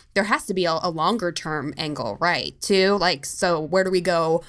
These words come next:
a quarter from here, two quarters? Because this is gonna be a long term recovery period. So you noted that you're, you're speaking with a lot of different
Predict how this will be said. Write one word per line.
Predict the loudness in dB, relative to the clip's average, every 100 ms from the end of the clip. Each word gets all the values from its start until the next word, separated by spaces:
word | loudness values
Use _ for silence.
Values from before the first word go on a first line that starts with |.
| -12 -4
a | -2
quarter | 2 2 2
from | 0 -4
here, | -4 -8
two | -2 2 2
quarters? | 2 0 2 -2 -2
Because | -2 0 0 0
this | -2
is | -2
gonna | 0 0
be | 0 0 0 -4 -6 -16 -20 -20 _ -2
a | 0
long | 2 2 4 4 2 0 -4 -6
term | -6 -2 -2 -2 -4 -6
recovery | -2 -2 -2 -2 0 0 -4 -8
period. | -10 -8 -6 -6 -2
So | 0 0
you | 4 6
noted | 6 6 2
that | 2
you're, | -2 -2
you're | -4
speaking | 0 0 0 2 2
with | 2 0 -16 -20 -20 -2
a | 2
lot | 2 2
of | -2
different | -6 -6 -4 -4 -4